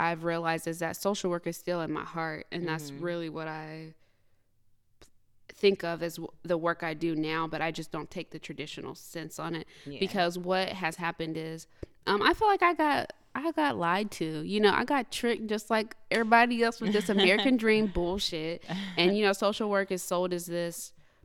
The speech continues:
Speaker 1: "This is how you help people." And it's like, no, what
Speaker 2: Yeah.
Speaker 1: it is, is a, it's a traumatizing of people,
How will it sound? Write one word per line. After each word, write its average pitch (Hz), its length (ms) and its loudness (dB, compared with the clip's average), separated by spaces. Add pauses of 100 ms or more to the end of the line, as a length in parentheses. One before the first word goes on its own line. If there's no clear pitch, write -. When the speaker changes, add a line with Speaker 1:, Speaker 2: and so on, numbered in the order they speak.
(240)
Speaker 1:
"This 233 200 -4
is 294 80 -8
how 247 100 0
you 277 180 2
help 285 300 -2
people." 185 360 -2
And 180 100 -2
it's 214 100 -6
like, 262 140 0
no, 214 440 0
what 196 220 2
Speaker 2:
Yeah. 247 60 4
Speaker 1:
it - 60 -2
is, 220 220 -2
is 196 140 -6
a, 165 80 -2 (220)
it's 185 240 -2
a 185 80 -4
traumatizing 175 840 -2
of - 300 -10
people, 170 480 -10